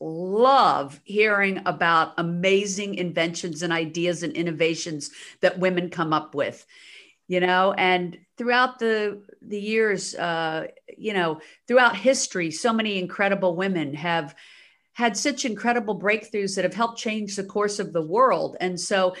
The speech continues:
you know, it's so fun and exciting to go to your site and see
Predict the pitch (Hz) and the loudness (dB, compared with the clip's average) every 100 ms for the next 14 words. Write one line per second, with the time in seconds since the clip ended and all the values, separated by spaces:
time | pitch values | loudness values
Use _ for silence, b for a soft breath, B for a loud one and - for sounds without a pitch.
0 | B B B - 226 220 208 196 196 - | B B B -4 0 2 2 2 0 -2
1 | 220 214 - - 311 302 - 269 285 226 | 0 0 -4 0 0 0 -4 0 2 2
2 | 175 175 175 - 254 247 202 196 190 151 | 2 -2 -6 -4 0 0 -4 -6 -8 -4
3 | 214 254 311 240 175 160 - 165 170 170 | 4 6 6 0 -2 -2 -4 -2 -2 -4
4 | 190 180 - - 302 226 170 185 190 | -8 -6 -8 -4 -2 0 -2 -4 -10